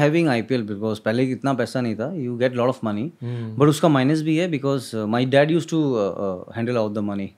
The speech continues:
Speaker 1: Now I have someone, lawyer is there और आपका सीए है, then you have, uh,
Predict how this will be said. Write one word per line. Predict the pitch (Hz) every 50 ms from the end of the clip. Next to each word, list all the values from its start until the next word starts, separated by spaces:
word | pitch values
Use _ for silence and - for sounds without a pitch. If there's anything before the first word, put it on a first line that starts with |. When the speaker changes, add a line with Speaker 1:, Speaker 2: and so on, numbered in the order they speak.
| _ _ _ _ _ _ _ _ _ - 110
Speaker 1:
Now | 110 113 117 117
I | 117 113 110 110
have | 117 120 123 131 127 117 113 113 - -
someone, | 123 117 113 117 117 117 117 110
lawyer | 107 104 107 117 113 110 107 110 117
is | 107
there | 104 104 110 107 107 107 107
और | 107 104 101 101
आपका | 92 101 - - - 107
सीए | 104 - - 110 107 110 113 110 110
है, | 110 107 104 101
then | 104 101
you | 104 104 104 104
have, | 107 104 104 101 98 98
uh, | 95 92 90